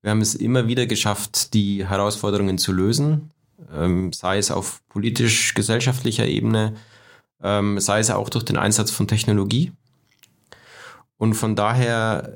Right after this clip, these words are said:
äh, denke ich und ich hoffe es au-, auch sehr, dass wir, dass wir auch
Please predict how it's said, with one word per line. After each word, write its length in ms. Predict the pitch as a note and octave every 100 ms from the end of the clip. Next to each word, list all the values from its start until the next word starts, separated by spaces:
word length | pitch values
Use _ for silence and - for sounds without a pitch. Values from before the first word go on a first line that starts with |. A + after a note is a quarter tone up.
| -
äh, 160 | - - _ _ _ _ _ _ _ _ _ _ _ -
denke 300 | G2+ B2 D3+
ich 360 | D3+ D3+ - -
und 560 | - - - - G2+ F2+
ich 120 | -
hoffe 260 | B2+ B2+
es 400 | G2+ F#2 - - -
au-, 120 | -
auch 360 | D#2 - - F#2+
sehr, 300 | - F#2 G#2
dass 200 | G2+ -
wir, 340 | F#2+ F#2+ F#2
dass 220 | - F#2+ -
wir 140 | F2
auch 320 | F2+ F#2+ -